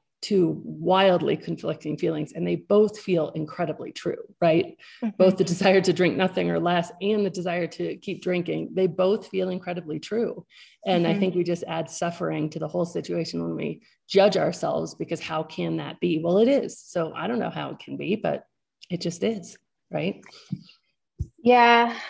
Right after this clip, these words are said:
Speaker 2: I agree. And I, like, I think when I was having those thoughts, I knew that,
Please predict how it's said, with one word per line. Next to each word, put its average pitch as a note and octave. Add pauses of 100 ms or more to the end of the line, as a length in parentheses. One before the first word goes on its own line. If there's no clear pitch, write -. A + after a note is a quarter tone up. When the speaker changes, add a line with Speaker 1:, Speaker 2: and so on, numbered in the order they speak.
(140)
Speaker 2:
I C4+
agree. A3+
And B3
I, B3+
like, C4 (1080)
I B3+
think D#4 (460)
when A3+
I A3
was A3
having G#3+
those G3+
thoughts, F#3 (800)
I G#3
knew A#3
that, F#3